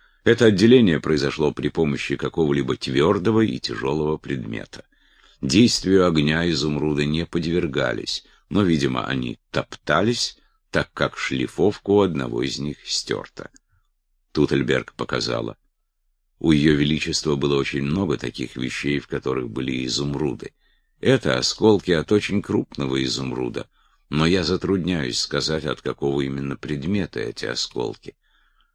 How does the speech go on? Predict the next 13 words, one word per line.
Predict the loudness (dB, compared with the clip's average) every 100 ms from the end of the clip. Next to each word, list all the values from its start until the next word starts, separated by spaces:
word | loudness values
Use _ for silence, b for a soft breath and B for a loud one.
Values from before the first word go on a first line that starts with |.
| -2
Возможно, | 2 2 2 2 2 2 0 0
что | -2 -2 -2
это | 0 0
разбитое | 2 0 -2 -4 -2 0 0 -2 _ _ _
изумрудное | 0 2 2 -2 -2 -2 -2 -4 -2 -2
яйцо | -4 -4 -4 -4 -6 -4 -2 -2 -6 _ _
Ее | -6 -4 -4
Величества. | -6 -8 -8 -8 -8 -10 -16 _ _ _ _ _ _ _ _ _ _ _ _ _ _ _ _ _ _ _
Пятьдесят | 0 2 4 4 4
четвертое. | 2 4 6 6 6 4 4
Два | 4 4 2 2
осколка | 0 -2 0 4 4 4 2
сапфира. | 2 0 -2 -6 -4 -2 0 -2